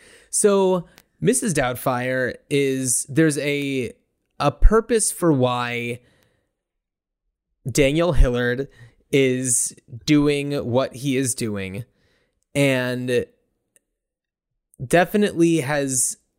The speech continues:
I don't know, made attempts otherwise. But the only way that Daniel Hillard can accomplish his goal, which is not for a romantic angle,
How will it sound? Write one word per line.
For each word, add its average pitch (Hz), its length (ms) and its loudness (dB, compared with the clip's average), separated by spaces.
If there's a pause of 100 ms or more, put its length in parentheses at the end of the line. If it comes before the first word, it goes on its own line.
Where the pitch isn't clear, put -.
(320)
I 143 80 -2
don't 147 120 0
know, 131 300 0
made 143 460 0
attempts - 680 0 (100)
otherwise. 113 960 -2 (380)
But 156 160 2
the 165 200 0
only 214 320 2
way 190 220 0
that 170 220 -2
Daniel 160 300 -2
Hillard 156 340 -2
can 165 440 -2 (240)
accomplish 151 480 -2
his 143 140 -6
goal, 170 240 2
which 139 160 0
is 123 140 -4
not 131 440 -2
for 143 540 0 (340)
a 139 120 2
romantic 131 600 0
angle, 117 480 -2